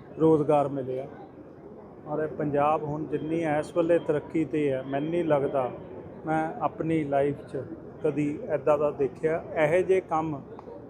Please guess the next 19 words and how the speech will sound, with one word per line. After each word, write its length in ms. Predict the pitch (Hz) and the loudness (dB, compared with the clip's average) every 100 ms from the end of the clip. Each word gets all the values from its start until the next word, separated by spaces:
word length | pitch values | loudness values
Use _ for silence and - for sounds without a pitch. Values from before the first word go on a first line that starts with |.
| - 165 | -2 4
ਇਹ 40 | 165 | 4
ਸਰਕਾਰ 600 | - 151 147 147 143 151 | 2 -4 -2 2 2 2
ਨੇ 200 | 156 147 | -2 -4
ਕੀਤੇ 480 | - 139 - 160 147 | -4 -4 2 4 4
ਆ 160 | 135 - - - - - | 0 -8 -16 -16 -16 -8
ਜਿਹੜੇ 240 | 156 160 156 | -2 0 2
ਕੋਈ 220 | 165 147 | 0 -4
ਚਾਲੀ 420 | - 185 214 202 | 0 0 2 -2
ਸਾਲ 320 | 156 160 165 | 0 2 2
ਤੋਂ 220 | 160 165 | 2 0
ਨਹੀਂ 180 | 165 160 | 0 -2
ਹੋਏ 220 | 147 156 | 0 0
ਸੀ, 160 | 139 156 | 0 -4
ਪੰਜਾਹ 380 | - 156 170 196 | -6 -2 0 0
ਸਾਲ 280 | 156 156 151 | 2 0 0
ਤੋਂ 180 | 156 | -4
ਨਹੀਂ 160 | 151 151 | -4 -2
ਹੋਏ 220 | 143 143 | -2 -2
ਸੀ, 180 | 135 | -2